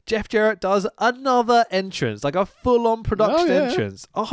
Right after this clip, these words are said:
Speaker 1: just, just had a fucking match. Like, what are they playing at?
Speaker 2: It's very difficult to fill three hours of T V. We established that earlier. <laughs>
Speaker 1: Dude, it's, this is only one forty, the whole show.
Speaker 2: No, no,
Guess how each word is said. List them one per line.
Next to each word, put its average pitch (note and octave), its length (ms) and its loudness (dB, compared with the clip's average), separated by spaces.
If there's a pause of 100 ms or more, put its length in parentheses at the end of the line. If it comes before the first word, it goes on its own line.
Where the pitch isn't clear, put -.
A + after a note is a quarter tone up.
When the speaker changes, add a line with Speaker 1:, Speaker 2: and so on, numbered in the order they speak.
(100)
Speaker 1:
just, D#4+ 220 -2
just - 160 0
had E4+ 120 -2
a D4+ 40 2
fucking - 500 -6
match. F#4 420 0
Like, D#4 160 -2
what F4 120 -2
are E4 40 -4
they E4 120 2
playing D4+ 420 -2
at? D#3+ 80 -2
Speaker 2:
It's A#2+ 60 -2
very B3 140 2
difficult F3+ 280 -2
to - 80 -12
fill C#3 140 0
three C#3+ 180 -2
hours B2 160 -2
of G2+ 60 -16
T B2 180 -2
V. A2 120 -2
We G#2 100 -4
established C3 300 -4
that B2 120 -2
earlier. A#2 240 -2
<laughs> A#4+ 400 -6 (500)
Speaker 1:
Dude, D#4+ 180 -2 (440)
it's, - 140 -14 (440)
this C4 140 -4
is A#3 80 -6
only C#4+ 200 2
one A#3+ 260 0
forty, C4 360 -2
the C#3+ 120 -2
whole A3+ 160 0
show. B3+ 240 -2
Speaker 2:
No, D#3+ 180 0
no, D#3+ 180 2